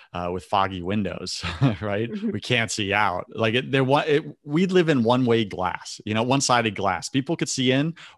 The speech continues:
Speaker 1: America doesn't see out. The West doesn't see out to the reality of people's hurt and pain and suffering. Um, so it's interesting because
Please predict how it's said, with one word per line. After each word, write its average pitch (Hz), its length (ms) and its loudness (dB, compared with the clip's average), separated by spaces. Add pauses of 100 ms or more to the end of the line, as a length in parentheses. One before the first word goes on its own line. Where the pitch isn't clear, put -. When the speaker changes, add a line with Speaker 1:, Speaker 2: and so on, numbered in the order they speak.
(420)
Speaker 1:
America 117 420 2
doesn't 98 280 -2
see 92 220 -4
out. 85 180 -8
The 98 60 0
West 101 280 0
doesn't 90 280 -6
see 92 240 -6
out 87 280 -4
to - 80 -8
the 95 100 -6
reality 101 720 0
of 95 200 -8
people's 90 340 -10
hurt 98 300 -6
and 87 120 -14
pain 90 240 -8
and 82 80 -12
suffering. 90 480 -8 (560)
Um, 98 460 -2 (220)
so 147 240 6
it's 139 160 4
interesting 160 420 4
because 120 560 4